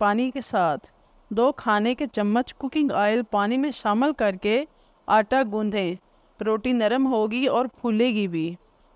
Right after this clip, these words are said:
लौकी या आलू छील कर जिस पानी में भिगोएं,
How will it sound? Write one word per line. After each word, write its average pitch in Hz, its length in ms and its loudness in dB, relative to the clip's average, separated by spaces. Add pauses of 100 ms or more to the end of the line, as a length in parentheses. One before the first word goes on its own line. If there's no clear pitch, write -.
लौकी 233 520 0
या 339 120 2 (100)
आलू 233 320 0
छील 247 420 -4
कर 247 240 0
जिस 262 280 -6
पानी 226 380 0
में 269 180 0
भिगोएं, 220 520 -2